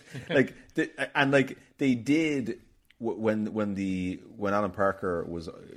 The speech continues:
you know, auditioning guys, um, for the movie, his priority was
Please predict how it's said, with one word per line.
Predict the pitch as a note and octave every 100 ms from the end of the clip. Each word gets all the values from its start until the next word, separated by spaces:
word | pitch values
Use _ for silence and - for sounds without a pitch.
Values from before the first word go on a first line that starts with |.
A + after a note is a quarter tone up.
| F#2
you | F#2
know, | F2 E2 D#2+ C2
auditioning | E2+ E2+ F2 F2+ E2+
guys, | D#2+ D#2 D#2 D#2 - -
um, | E2+ D#2+ D2+ D#2
for | - - E2 E2 D#2+ D#2+ - _ _ _
the | E2+
movie, | G#2+ D#3 G2+ E2 - _ _ _
his | - G2+ F2+ - _ _ _
priority | - F2+ A2 A#2 F2+
was | D#2+ D#2 D2+ D#2+ - -